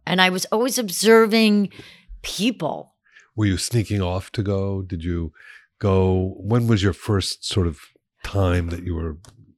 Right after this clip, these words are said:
Speaker 1: Well,
Speaker 2: found yourself
Speaker 1: I
Speaker 2: in New
Speaker 1: first
Speaker 2: York for an extended period of time?
Speaker 1: Well, I first went to New York. I went to Rice University in Houston, Texas. And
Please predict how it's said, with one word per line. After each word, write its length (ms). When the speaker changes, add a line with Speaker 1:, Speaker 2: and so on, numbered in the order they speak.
Speaker 1:
Well, 300
Speaker 2:
found 120
yourself 240
Speaker 1:
I 40
Speaker 2:
in 80
New 40
Speaker 1:
first 60
Speaker 2:
York 260
for 140
an 60
extended 560
period 260
of 140
time? 300
Speaker 1:
Well, 280
I 100
first 540
went 180
to 100
New 140
York. 140
I 100
went 260
to 120
Rice 440
University 1040
in 80
Houston, 440
Texas. 800
And 840